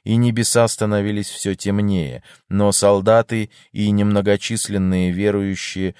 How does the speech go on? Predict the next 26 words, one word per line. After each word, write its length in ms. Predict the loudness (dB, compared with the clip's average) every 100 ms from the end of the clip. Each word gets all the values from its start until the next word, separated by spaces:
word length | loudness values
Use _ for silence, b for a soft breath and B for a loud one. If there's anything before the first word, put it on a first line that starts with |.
| b -4
по-прежнему 640 | -4 0 -2 0 -2 -2
стояли 560 | 0 0 2 0 -2 -2
поблизости. 960 | -2 0 -2 -6 -8 -12 -12 -16 -18 _ _ _ b b b
Солдаты 540 | 0 2 4 2 2
прижались 640 | -6 -6 0 0 0 -2
к 60 | -6
земле 500 | -4 -2 0 0 0
возле 360 | 0 -4 -4 -8
креста 540 | -6 -8 -4 2 2
и 160 | 2 -6
сбились 480 | -6 -6 -4 -6
в 140 | -8 -12
кучу, 480 | -6 -6 -4 -4 -4 B B B
защищаясь 920 | -4 -4 -2 -6 -2 2 2 2 -2
от 180 | -2 -2
больно 600 | -4 -10 0 0 2 0
бьющего 640 | -2 -4 -4 -6 -8 -6 -6
песка. 600 | -6 -8 -6 -6 -6 -8 B B B B -2
Мать 360 | 2 2 0 -4
Иоанна 560 | 0 2 4 2 0
и 180 | -2 -4
другие 580 | -4 -4 -4 -6 -4 -2
находились 640 | -4 -2 -2 -2 -4 -4
на 80 | -4
небольшом 600 | -2 0 0 0 -2 -2
расстоянии, 960 | -2 -6 -2 -2 2 0 0 -2 -4